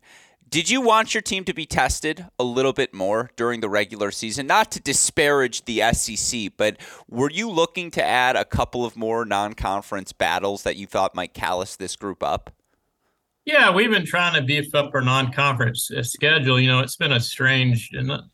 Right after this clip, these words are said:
Speaker 2: turn in the S E C. You know, years back, it, we were so good, y-, you know, you're worried <laughs> about things like the five hundred rule and, and
Speaker 1: <laughs>
Speaker 2: this and that, and the S E C has been so loaded. We're still very,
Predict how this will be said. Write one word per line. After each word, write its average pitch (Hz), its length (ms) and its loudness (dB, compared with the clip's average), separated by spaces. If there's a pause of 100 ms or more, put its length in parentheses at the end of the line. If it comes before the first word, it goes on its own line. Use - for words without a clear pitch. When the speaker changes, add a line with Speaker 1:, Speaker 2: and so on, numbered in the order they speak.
(160)
Speaker 2:
turn 139 360 4
in 120 80 4
the 123 60 4
S 127 280 2
E 123 80 2
C. 151 380 2
You 123 120 4
know, 127 100 4
years 127 340 4
back, 151 500 4
it, 127 220 -6
we 127 100 -8
were 123 140 0
so 143 320 0
good, 139 480 2
y-, 127 100 -6
you 127 320 -6
know, 131 160 -2
you're 123 180 0
worried 135 280 0
<laughs> - 20 0
about - 240 0
things 151 320 0
like 131 200 0
the 113 100 -2
five 143 320 2
hundred 143 280 2
rule 151 420 4
and, 123 240 4 (340)
and 135 240 0
Speaker 1:
<laughs> - 0 -
Speaker 2:
this 151 240 2
and 135 100 -4
that, 156 500 6
and 139 180 2
the 139 40 4
S 139 180 0
E 135 60 -4
C 147 220 -2
has 139 100 0
been 135 160 -2
so 139 240 0
loaded. 156 380 2
We're 196 120 -2
still 285 280 -2
very, 147 420 2